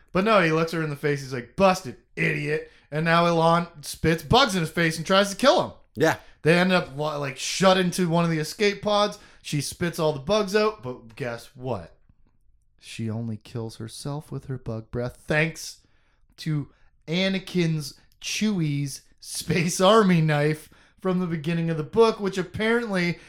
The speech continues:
Speaker 1: has a miniature oxygen tank on it that he can, like, stick in his mouth like a U S B stick and breathe through.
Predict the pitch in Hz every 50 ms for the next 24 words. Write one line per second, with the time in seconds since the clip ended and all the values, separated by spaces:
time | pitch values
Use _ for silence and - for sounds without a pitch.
0 | - - _ - 135 165 175 185 190 165 190 180 180 185 196 202 196 202 196 202
1 | - 208 196 196 202 220 240 262 254 - - 170 156 160 175 165 160 - 180 165
2 | 156 151 147 147 151 147 147 147 151 147 151 - - - - - - _ _ 147
3 | 151 156 165 165 165 165 170 165 160 156 143 139 - - - 214 208 208 - 196
4 | 190 180 160 175 190 202 196 190 185 190 180 160 156 156 170 196 202 190 185 175
5 | 151 139 165 214 208 196 - - 190 190 196 190 175 151 147 139 160 180 202 202
6 | 185 185 - 156 147 143 135 127 113